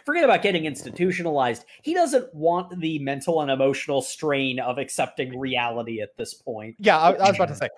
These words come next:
Speaker 2: the dad probably wouldn't be, it wouldn't be wrong to maybe get him some mental health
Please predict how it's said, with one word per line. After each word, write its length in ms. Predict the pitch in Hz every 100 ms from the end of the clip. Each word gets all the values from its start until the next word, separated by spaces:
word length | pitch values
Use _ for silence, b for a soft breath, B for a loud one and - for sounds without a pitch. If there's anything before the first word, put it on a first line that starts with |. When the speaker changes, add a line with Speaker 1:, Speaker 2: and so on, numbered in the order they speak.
| -
Speaker 2:
the 120 | 170
dad 520 | 143 196 294 220 139 - _ _ _ _
probably 440 | - 135 156 165 139
wouldn't 420 | 123 127 147 147 _ _ _ _ _ 143
be, 220 | 147 143 -
it 160 | 170 190
wouldn't 220 | 277 294
be 120 | 226
wrong 680 | 165 127 123 165 214 240 226 _
to 100 | 202
maybe 280 | 160 147 147
get 200 | 143 151
him 200 | 165 160
some 240 | 147 147 127
mental 360 | 123 127 131
health 260 | 120 127